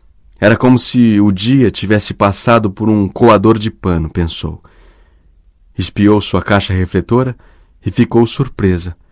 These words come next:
Na realidade, quase aturdida,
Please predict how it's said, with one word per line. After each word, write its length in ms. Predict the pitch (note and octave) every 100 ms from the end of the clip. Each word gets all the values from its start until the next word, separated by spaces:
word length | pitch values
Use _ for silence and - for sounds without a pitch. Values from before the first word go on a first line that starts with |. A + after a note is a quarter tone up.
| _ _ _ _ -
Na 80 | G#2+
realidade, 640 | G#2+ G#2+ G2+ G2+ C3 B2 - _ _ _
quase 320 | - D3 C#3 D#3+
aturdida, 640 | - C#3+ G2+ B2+ C3 F#2